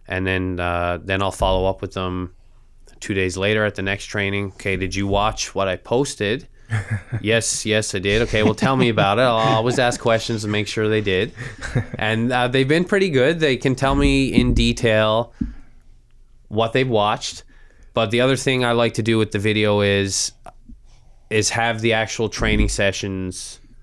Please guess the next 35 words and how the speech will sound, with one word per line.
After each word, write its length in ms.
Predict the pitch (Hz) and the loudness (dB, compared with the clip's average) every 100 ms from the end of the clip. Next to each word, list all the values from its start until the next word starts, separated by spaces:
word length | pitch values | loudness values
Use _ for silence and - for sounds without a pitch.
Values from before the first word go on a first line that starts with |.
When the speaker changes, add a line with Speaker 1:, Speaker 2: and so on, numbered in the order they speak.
| - - - | -20 -20 -6
Speaker 1:
filmed. 460 | 123 98 82 - - - - - - - | -2 -2 -2 -12 -20 -20 -20 -20 -20 -18
So 220 | - 107 | -4 0
then 440 | 101 107 104 101 101 - - - - - | 2 2 2 0 -4 -10 -20 -20 -12 -2
this 180 | 117 | 0
past 340 | - 117 107 - | 0 -2 -2 0
weekend, 600 | 117 135 127 104 101 101 | 0 0 0 0 0 0
I'll 100 | 101 | 0
give 200 | 101 101 | 0 0
you 80 | 101 | 0
an 80 | 98 | 0
example. 800 | 92 107 107 110 101 92 95 - - - - - - - - - - - - - - - | -2 0 0 0 0 0 -2 -4 -20 -20 -20 -20 -20 -20 -20 -20 -20 -20 -20 -20 -20 -10
We 240 | 98 107 | -2 0
had 200 | 104 135 | 2 0
a 60 | 147 | 0
sequence 720 | - - 139 135 127 120 107 | 0 2 0 2 2 2 0
in 180 | - 113 | 0 0
a 60 | 101 | -2
prac-, 540 | - 110 110 - - | 0 0 0 -4 -10
in 160 | 110 101 | -4 -2
a 240 | 95 95 | 0 0
training. 840 | - - 113 104 92 92 147 - - - - - - - - - | -2 -2 0 0 0 -2 -6 -10 -16 -20 -20 -20 -20 -20 -20 -10
Sorry, 560 | - 101 92 92 87 - | -2 0 2 2 0 -6
I, 80 | 98 | -8
I 40 | |
call 240 | 95 110 95 | -4 0 -2
it 60 | |
practice, 480 | - 95 87 92 90 | 0 -2 -2 -6 -8
but 220 | - 87 | -6 -6
in, 360 | 82 78 95 90 | -6 -6 -6 -4
I'm 180 | 95 95 | -4 -4
trying 300 | - 101 98 | -2 -2 -2
to, 140 | 95 - - - - - | -4 -8 -20 -20 -20 -10
uh, 140 | 92 90 | -6 -6
change, 480 | - 101 95 95 | -4 -4 -4 -4
uh, 240 | 92 87 | -4 -4